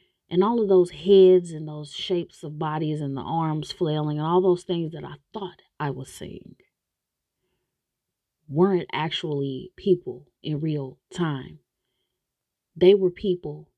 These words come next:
who were able to come out and watch the show in person from last year.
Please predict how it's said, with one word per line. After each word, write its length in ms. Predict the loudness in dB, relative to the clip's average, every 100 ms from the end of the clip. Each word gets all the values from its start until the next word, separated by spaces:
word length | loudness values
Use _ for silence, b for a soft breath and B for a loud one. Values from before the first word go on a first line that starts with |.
| _ _ _ _ _ _ _
who 200 | 0 2
were 160 | 2 -2
able 340 | 2 2 2 -4
to 120 | -12
come 300 | -12 -8 -6
out 300 | -6 -10 -14 _ _ _ _ _ _ _ _ _ _
and 200 | -4 -4
watch 500 | -2 -2 -4 -6 -10 _ -10
the 100 | -6
show 460 | -2 -2 -4 -8 _ _ _ _ _ -8
in 100 | -6
person 520 | 2 4 2 -2 -16 _ _ _ _ _ _ _ _ _ _ _ _
from 180 | 4 4
last 460 | 4 -2 -6 -10
year. 400 | -10 -8 -10 -14